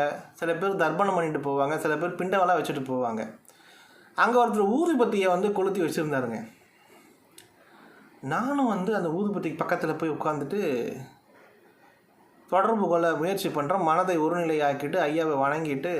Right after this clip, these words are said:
எழுத ஆரம்பிக்கிறேன். "எனக்கு இன்னைக்கு," அந்த எழுத்து வருது பாருங்க,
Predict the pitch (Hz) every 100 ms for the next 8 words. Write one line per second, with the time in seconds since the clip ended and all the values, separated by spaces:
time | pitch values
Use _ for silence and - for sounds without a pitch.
0 | 123 139 - - - 131 147 208 202 156
1 | 180 165 - 160 180 135 123 143 - _
2 | - - - _ _ _ _ _ _ _
3 | _ _ _ _ _ _ _ _ _ _
4 | _ _ _ _ _ _ _ _ 143 156
5 | 156 143 143 147 143 110 - - - _
6 | _ _ _ - 131 143 190 165 151 151
7 | 139 123